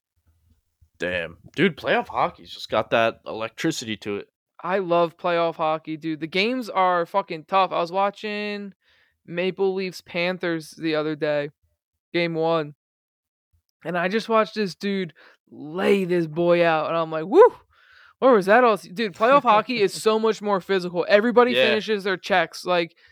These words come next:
Speaker 2: like, in, during the regular season, you might not, but, like, physicality and, like, imposing a role on a team is, like, a, like, a lot of, like, teams use that as a strategy, especially, like, now, generally, like, sports are softer.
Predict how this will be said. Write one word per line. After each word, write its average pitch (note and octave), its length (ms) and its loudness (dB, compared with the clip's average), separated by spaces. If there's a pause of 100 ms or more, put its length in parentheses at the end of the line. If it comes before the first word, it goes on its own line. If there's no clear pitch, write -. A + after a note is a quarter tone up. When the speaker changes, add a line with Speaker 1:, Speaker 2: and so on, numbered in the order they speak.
(200)
Speaker 2:
like, F3+ 260 4
in, F#3+ 340 -4 (280)
during A#3 160 2
the A#3+ 80 -2
regular A3+ 240 2
season, G#3 300 -10
you F#3 80 -8
might F#3+ 200 -4
not, E3 240 -2
but, F3+ 80 -8
like, E3 220 -4 (480)
physicality F#3+ 600 -2
and, G3 80 -4
like, F3 120 -2
imposing F#3 400 -4
a E3+ 60 -8
role F3 160 -6
on F#3 80 -8
a F#3 60 -14
team G3 200 -8
is, F3 100 -10
like, E3 180 -6 (440)
a, E3 80 -4 (220)
like, E3 160 -2
a D#3 40 -4
lot F3 220 2
of, F#3 100 -2 (200)
like, E3 220 -2 (400)
teams F3+ 420 -10
use E3+ 280 -8
that E3+ 140 -2
as E3+ 160 -2
a E3 60 -10
strategy, E3+ 500 -2
especially, F#3 440 -4
like, G#3 260 -6 (500)
now, E3+ 640 -2 (920)
generally, F#3 640 -2
like, E3 200 -2
sports F3+ 400 -4
are D3+ 100 -6
softer. E3 720 -6